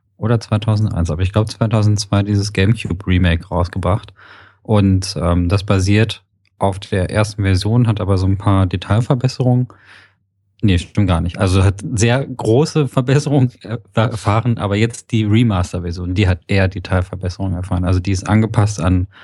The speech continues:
das neue Bildschirmformat sechzehn zu neun und man hat, ähm,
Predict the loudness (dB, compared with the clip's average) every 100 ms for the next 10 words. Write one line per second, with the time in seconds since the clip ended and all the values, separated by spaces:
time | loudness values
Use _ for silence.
0 | -20 _ _ -6 0 2 2 0 0 0
1 | 2 2 0 -2 _ -6 -2 -2 -2 -4
2 | 0 2 2 2 0 -4 -2 -2 -2 _
3 | -20 -20 _ -2 2 2 0 -6 -2 0
4 | 0 -2